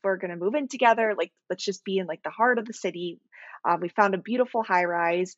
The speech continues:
Um, he got to meet my cats immediately. Um,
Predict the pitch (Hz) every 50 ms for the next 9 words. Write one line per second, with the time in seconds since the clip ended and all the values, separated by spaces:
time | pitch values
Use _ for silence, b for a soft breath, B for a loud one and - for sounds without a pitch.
0 | B B B B B B - 196 190 180 180 185 190 190 185 _ _ _ _ _
1 | - - - 226 220 214 208 202 180 208 - - 208 196 214 - 214 214 214 -
2 | - _ 185 185 175 - 185 202 269 311 - 262 214 190 190 202 226 - - 208
3 | 202 185 196 180 185 170 110 - 175 180 175 190 208 - - - 196 165 160 160
4 | 170 180